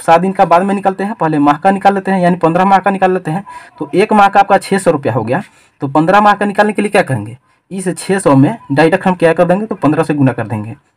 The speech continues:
तो पन्द्रह से गुना करेंगे, तो पन्द्रह में छः से गुना करेंगे, तो यहाँ पर क्या आ जाएगा, पन्द्रह छक नब्बे आ जाएगा, और यह दो जीरो यहाँ पर बैठ जाएगा। यानी यहाँ पर देख सकते हैं,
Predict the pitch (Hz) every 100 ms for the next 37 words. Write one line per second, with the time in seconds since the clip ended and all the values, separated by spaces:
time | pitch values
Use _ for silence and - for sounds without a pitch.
0 | _ _ _ _ _ - 135 151 175 185
1 | 180 175 160 151 175 180 151 160 185 185
2 | - 175 165 147 139 160 202 - - -
3 | 135 139 - - _ 139 151 165 196 175
4 | - 147 147 170 165 147 175 170 170 220
5 | - 139 151 170 156 151 151 151 160 190
6 | 131 135 104 - - _ _ - 147 202
7 | 202 180 190 165 156 156 139 117 131